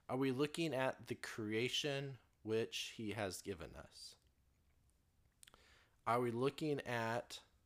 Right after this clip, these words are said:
as I am right now, out the window, at a snowy, wintry scene here in South Texas, which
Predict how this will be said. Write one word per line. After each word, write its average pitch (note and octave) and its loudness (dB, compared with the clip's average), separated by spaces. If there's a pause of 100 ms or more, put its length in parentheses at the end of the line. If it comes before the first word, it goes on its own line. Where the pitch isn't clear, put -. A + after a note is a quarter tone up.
(800)
as G2+ -4
I A2 0
am A2 -2
right G#2+ -4
now, G#2+ -4
out A2 -2
the A2+ 0
window, G2+ 0 (500)
at A#2+ 2
a A2+ 0
snowy, C3+ 0
wintry B2 -2
scene A#2+ -4
here A2 -4
in G2 -2
South - 0
Texas, G#2 -4
which - -2